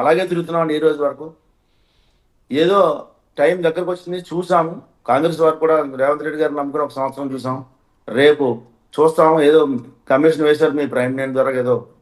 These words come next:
కథనాలని కొద్దిగా స్పందించి ప్రత్యేకంగా మీ ప్రైమ్ నైన్ గారికి ధన్యవాదాలు చెప్తున్నాం. మళ్ళీ ఈ, ఇదే రకంగా ఇంకెన్నాళ్ళు నడిపిస్తారు వీళ్ళు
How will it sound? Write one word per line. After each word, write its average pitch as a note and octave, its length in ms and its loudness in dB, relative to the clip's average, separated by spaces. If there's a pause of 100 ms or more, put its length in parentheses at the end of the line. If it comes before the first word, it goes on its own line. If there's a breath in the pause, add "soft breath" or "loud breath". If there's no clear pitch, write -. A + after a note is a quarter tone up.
(140)
కథనాలని B2+ 500 -4
కొద్దిగా A#2 240 0 (180)
స్పందించి B2 440 -4 (920)
ప్రత్యేకంగా C#3+ 520 2
మీ C3+ 80 2 (180)
ప్రైమ్ A#2+ 220 4
నైన్ B2 160 2
గారికి B2+ 180 -2
ధన్యవాదాలు B2+ 420 0
చెప్తున్నాం. A#2 300 -8
మళ్ళీ G#2+ 160 -4 (1160)
ఈ, D3 180 -4 (300)
ఇదే G3 260 6
రకంగా E3+ 340 2 (340)
ఇంకెన్నాళ్ళు F#3 500 2
నడిపిస్తారు D#3+ 460 -2
వీళ్ళు G#2+ 180 -8